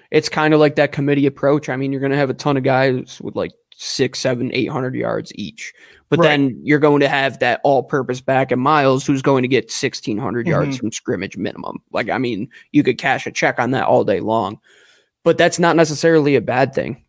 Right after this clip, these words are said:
Speaker 1: because we, we talk about it. Like, Jalen Reagor, he has a special skill set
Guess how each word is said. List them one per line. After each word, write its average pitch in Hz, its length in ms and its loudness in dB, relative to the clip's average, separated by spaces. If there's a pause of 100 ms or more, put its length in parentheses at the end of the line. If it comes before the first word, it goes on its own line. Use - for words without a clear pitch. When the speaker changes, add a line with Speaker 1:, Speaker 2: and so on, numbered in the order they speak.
(140)
Speaker 1:
because 139 680 2
we, 123 220 -2
we 117 120 -4
talk 147 240 0
about 127 240 0
it. - 80 -4
Like, 120 220 -2
Jalen 147 340 2
Reagor, 127 420 2
he 151 180 2
has 147 200 2
a 139 80 -2
special - 640 -4
skill 160 360 2
set 131 340 0